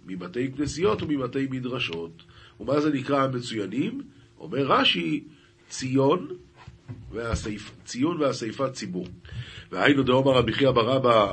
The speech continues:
בר עמי משמי דאולה, "מיום שחרב בית המקדש, אין לו לקדוש ברוך הוא בעולמו, אלא ארבע אמות של הלכה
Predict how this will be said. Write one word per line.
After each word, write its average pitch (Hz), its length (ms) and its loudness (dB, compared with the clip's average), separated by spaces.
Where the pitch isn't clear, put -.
בר 123 260 4
עמי 123 220 2
משמי 120 340 -4
דאולה, 98 400 0
"מיום 120 300 -4
שחרב 120 340 -2
בית 143 160 0
המקדש, 151 440 0
אין 156 160 -4
לו 147 80 0
לקדוש 127 340 -4
ברוך 127 260 -4
הוא 139 80 -6
בעולמו, 147 520 0
אלא 196 180 2
ארבע 165 480 2
אמות 160 200 -2
של 131 140 -2
הלכה 113 520 0